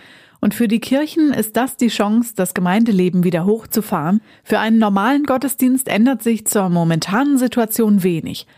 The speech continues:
Auswirkungen hat es eher für sogenannte Kasualien, also Beerdigungen, Hochzeiten und so weiter, da wo die Plätze sonst knapp waren. Die schrecklichen Nachrichten vom Krieg auf ukrainischem Boden erreichen uns weiter.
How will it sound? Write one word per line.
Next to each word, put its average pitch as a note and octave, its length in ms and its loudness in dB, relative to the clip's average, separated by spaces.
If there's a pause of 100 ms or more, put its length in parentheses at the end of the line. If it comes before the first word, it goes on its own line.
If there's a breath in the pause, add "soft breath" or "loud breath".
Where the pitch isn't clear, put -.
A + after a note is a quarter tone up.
(160 soft breath)
Auswirkungen B3 800 0
hat G#3+ 160 -2
es G3+ 180 -2
eher A3 300 0
für A3 180 0
sogenannte F#3+ 480 0
Kasualien, G3 880 0
also D#3 280 0
Beerdigungen, G3+ 920 0
Hochzeiten G3 600 -2
und F3+ 180 -2
so F#3 100 -2
weiter, F3+ 320 -2 (260 loud breath)
da A3 220 -2
wo A#3+ 80 0
die G3+ 140 2
Plätze G3+ 340 -2
sonst E3+ 300 -2
knapp E3 320 -4
waren. C#3+ 360 -2 (1300)
Die G#3+ 100 2
schrecklichen A#3+ 540 0
Nachrichten G#3 540 0
vom F3 180 -2
Krieg A#3 320 0
auf E3+ 220 -2
ukrainischem G3+ 760 0
Boden G#3 360 2
erreichen F#3+ 500 -2
uns F3+ 240 -2
weiter. D3 420 -4